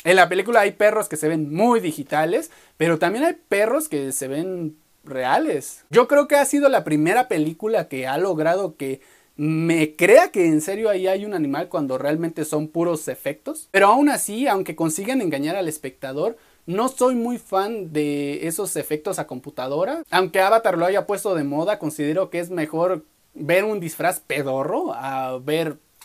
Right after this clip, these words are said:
un mono que ni existe. Dentro de lo que cabe, sí es una película palomera, o cumple con su objetivo, que es entretener. En cuanto a lo personal, sentí que la película duró treinta, cuarenta minutos.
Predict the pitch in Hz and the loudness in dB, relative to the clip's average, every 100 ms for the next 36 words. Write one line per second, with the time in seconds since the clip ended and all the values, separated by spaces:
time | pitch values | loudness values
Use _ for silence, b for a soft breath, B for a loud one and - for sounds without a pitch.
0 | _ _ _ 151 185 190 208 - 139 131 | _ _ _ -6 -4 -2 -4 -6 -8 -8
1 | - 254 311 - 135 _ 175 277 311 262 | -10 -10 -10 -14 -14 _ 2 4 6 4
2 | 180 160 156 190 208 - 190 185 214 214 | 4 -2 -2 0 0 -2 -4 -4 -4 -4
3 | 180 131 135 - 170 - - 139 135 131 | -4 -6 -8 -4 -4 -4 -10 -10 -6 -6
4 | 147 208 160 139 - 175 202 156 135 131 | -4 -4 -4 -6 -6 -4 -4 -4 -8 -10
5 | - 127 - 165 165 143 147 - 147 131 | -14 -14 -8 -6 -6 -6 -6 -6 -8 -8
6 | 127 123 123 127 165 - _ - 185 202 | -10 -10 -10 -8 -8 -10 _ -4 0 2
7 | 202 202 180 196 196 208 254 254 208 175 | 4 4 4 0 0 0 0 0 -2 -4
8 | 214 240 196 147 170 214 160 156 175 160 | -2 0 0 0 0 0 0 0 -2 -2
9 | 175 190 - 156 165 185 160 147 151 156 | -2 -2 -2 -2 -2 -2 0 0 -2 0
10 | 226 | -2